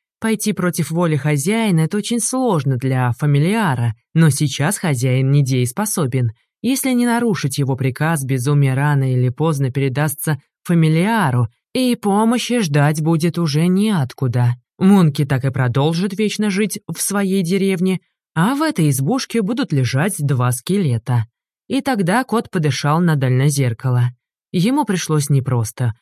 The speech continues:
В маленьких кошачьих легких было не так уж много воздуха, да и набрать номер лапкой тоже удалось не сразу. Но в конце концов Шулер справился, и в зеркале отразилось женское лицо.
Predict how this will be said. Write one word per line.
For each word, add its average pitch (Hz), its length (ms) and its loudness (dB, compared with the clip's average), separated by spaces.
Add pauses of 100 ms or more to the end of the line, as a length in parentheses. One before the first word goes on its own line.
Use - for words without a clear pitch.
(100)
В 165 120 2
маленьких 180 560 4
кошачьих 160 600 -4
легких 156 420 -2
было 160 240 2
не 160 160 4
так 139 180 -4
уж 170 160 -4
много 160 300 2
воздуха, 131 640 -2 (340)
да 156 140 2
и 147 100 4
набрать 135 420 0
номер 147 480 2
лапкой 135 640 -2 (100)
тоже 143 320 2
удалось 139 500 0
не 170 200 4
сразу. 123 560 -2 (320)
Но 226 160 2
в - 80 -14
конце 240 240 -2
концов 190 400 -2
Шулер 131 340 0
справился, 185 760 -2 (280)
и 302 100 0
в 214 40 0
зеркале 180 500 0
отразилось 135 760 0
женское 131 560 0
лицо. 135 480 0